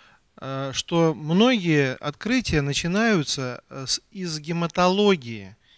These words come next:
потом приходят в онкологию. Они проходят там первую обкатку и, э, затем, значит, уже,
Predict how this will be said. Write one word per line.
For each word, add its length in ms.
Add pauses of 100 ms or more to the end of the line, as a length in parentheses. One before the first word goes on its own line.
(220)
потом 380
приходят 500
в 60
онкологию. 800 (520)
Они 240
проходят 560
там 200
первую 440
обкатку 640
и, 420
э, 240
затем, 400
значит, 360
уже, 320